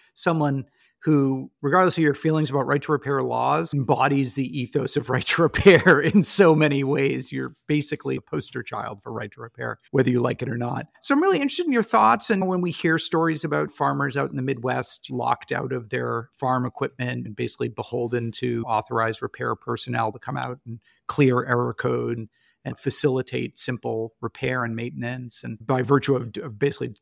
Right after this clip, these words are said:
D R M, locked out of the, this equipment that they bought. If you were technology czar or, I don't know, head of the F T C or <laughs> something,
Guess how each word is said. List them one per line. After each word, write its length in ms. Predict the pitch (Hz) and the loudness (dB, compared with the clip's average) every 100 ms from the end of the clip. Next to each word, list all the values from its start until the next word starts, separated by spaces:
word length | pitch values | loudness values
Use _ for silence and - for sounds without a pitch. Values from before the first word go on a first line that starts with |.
| _ | _
D 140 | 151 139 | 2 2
R 220 | 123 127 | 2 0
M, 380 | 147 135 135 120 | 0 0 -2 -8
locked 380 | 117 123 - | -4 -4 -4
out 200 | 135 127 | -4 -4
of 180 | 127 110 | -6 -8
the, 180 | - 123 - | -8 -8 -8
this 340 | 117 - - - | -12 -10 -14 -14
equipment 400 | - 143 123 - | -4 -4 -4 -8
that 140 | 127 | -12
they 100 | 117 | -10
bought. 440 | 117 120 123 131 - - | -6 -2 0 -2 -8 -6
If 160 | 151 | -4
you 120 | 175 | 0
were 200 | 170 165 | 2 2
technology 800 | - 175 170 151 151 165 131 143 | 2 -2 0 2 4 2 0 -2
czar 720 | 131 110 131 127 123 127 139 143 | -2 2 4 4 2 2 2 -2
or, 500 | 160 127 123 123 147 | -2 -2 0 -4 -4
I 80 | 135 | -4
don't 160 | 139 | -2
know, 260 | 123 123 131 | -4 -4 -4
head 220 | 110 139 | -4 -4
of 60 | 120 | -2
the 160 | 127 | -2
F 120 | 127 - | -4 -6
T 160 | 131 | -8
C 260 | - 143 135 | -6 -2 -2
or 80 | 131 | -2
<laughs> 20 | |
something, 500 | - 127 - 113 | 2 2 2 -2